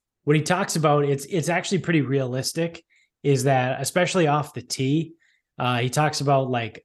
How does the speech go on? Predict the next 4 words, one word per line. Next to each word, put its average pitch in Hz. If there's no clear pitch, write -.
a 113
shotgun 104
spray. -
So, 113